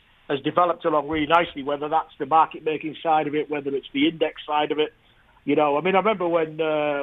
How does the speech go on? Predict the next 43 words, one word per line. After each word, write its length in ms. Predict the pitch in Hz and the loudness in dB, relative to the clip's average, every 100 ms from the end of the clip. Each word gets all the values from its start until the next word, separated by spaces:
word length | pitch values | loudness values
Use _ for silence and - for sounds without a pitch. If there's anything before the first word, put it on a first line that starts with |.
| 180 | -2
we 140 | 185 - | -2 0
first 200 | 165 - | 0 -2
approached 480 | - 170 147 - 165 | -6 -2 -2 -2 -6
M 120 | 160 | -6
S 80 | - | -6
C 120 | 143 | -2
I 180 | 160 175 - | 2 2 0
for 140 | 143 | -6
a, 80 | 139 - _ _ _ | -8 -10 _ _ _
for 80 | 143 | 0
an 80 | 156 | 2
index 320 | 190 147 - | 2 -2 -2
license, 420 | 151 135 139 123 - | -2 -2 -8 -14 -8
uh, 180 | 139 131 | -4 -2
mid-two 320 | 156 160 151 135 | -4 -4 -4 2
thousands, 540 | 165 175 135 135 120 | 4 2 0 -12 -10
and, 220 | 135 135 | -12 -8
uh, 300 | 139 139 135 | -8 -6 -6
they 120 | 135 139 | -4 0
basically 320 | 170 - 131 | 0 -2 -8
said 160 | 151 131 | -8 -6
to 120 | 147 | -6
us, 60 | 147 | -2
"Look, 180 | 156 - _ - _ - | -2 -2 _ -20 _ -6
you 100 | 147 | -2
gotta 140 | 156 | 0
pay 220 | 165 147 | 0 -2
ten 240 | - 175 160 | 0 -2 0
million 320 | 160 147 143 | 0 0 2
dollars 360 | 165 151 135 - | 2 2 -2 -6
before 300 | 139 170 156 | -8 -2 -2
you 80 | 143 | -2
can 160 | 156 | -6
even, 420 | 156 151 143 143 143 | -4 -2 -2 -4 -2
uh, 300 | 147 143 135 - | 0 0 -2 -2
uh, 300 | 147 139 139 | 0 2 4
have 100 | 156 | 4
an 100 | 156 | 4
index," 480 | 226 160 113 - 165 | 4 0 -2 -6 -2
you 60 | |
know, 260 | 165 143 139 | 2 4 2
and, 220 | 139 139 | 0 0
uh, 200 | 147 | 0